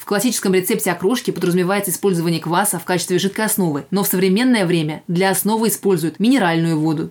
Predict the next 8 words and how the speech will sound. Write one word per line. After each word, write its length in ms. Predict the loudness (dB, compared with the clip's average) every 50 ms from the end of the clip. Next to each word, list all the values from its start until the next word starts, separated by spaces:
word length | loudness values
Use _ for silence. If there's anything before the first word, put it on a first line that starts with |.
| -6 -2
кефир, 440 | -2 -2 0 0 0 -2 -2 -2 -6 -6
соки 380 | -4 -2 0 0 0 0 0
из 120 | 0 0 0
овощной 360 | 0 0 0 0 0 -2 -2
смеси 480 | 0 0 0 0 0 0 -2 -4 -6 -6
и 80 | -4 0
другие 360 | 0 2 2 2 2 0 2
варианты. 480 | 2 2 2 2 0 -2 -4 -8 -14